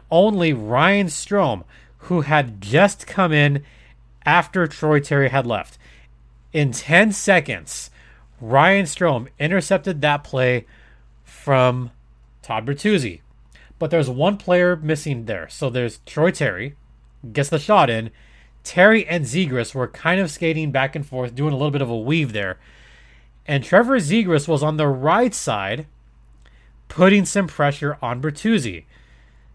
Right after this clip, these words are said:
Now, Zegras himself had a long shift. Zegras was out there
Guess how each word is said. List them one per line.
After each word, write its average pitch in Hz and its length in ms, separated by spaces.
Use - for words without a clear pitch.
Now, 160 220
Zegras 208 580
himself 185 1040
had 147 320
a 131 100
long 120 420
shift. - 400
Zegras 208 480
was 185 300
out 156 240
there 123 300